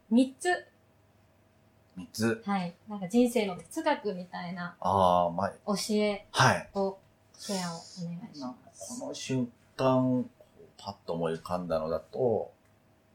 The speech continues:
Speaker 2: まあ、自力を捨てるっていう、
Speaker 1: うん。
Speaker 2: その、まあ、これ、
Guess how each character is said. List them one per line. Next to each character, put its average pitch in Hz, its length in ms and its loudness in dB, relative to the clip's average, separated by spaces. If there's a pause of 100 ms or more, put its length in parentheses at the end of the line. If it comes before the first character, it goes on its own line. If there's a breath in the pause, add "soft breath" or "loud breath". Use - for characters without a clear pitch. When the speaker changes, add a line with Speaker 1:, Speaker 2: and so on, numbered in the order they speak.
(360)
Speaker 2:
ま 143 60 -4
あ、 123 40 -4
自 110 160 2
力 117 320 4
を 92 100 4
捨 - 140 -6
て 80 120 0
る 78 220 -4 (120)
っ - 20 -20
て 226 80 0
い - 40 8
う、 - 80 4
Speaker 1:
う - 20 -2
ん。 196 40 -10
Speaker 2:
そ - 120 -16
の、 - 40 -20 (580)
ま 170 60 -10
あ、 - 20 -6
こ 160 100 6
れ、 143 340 4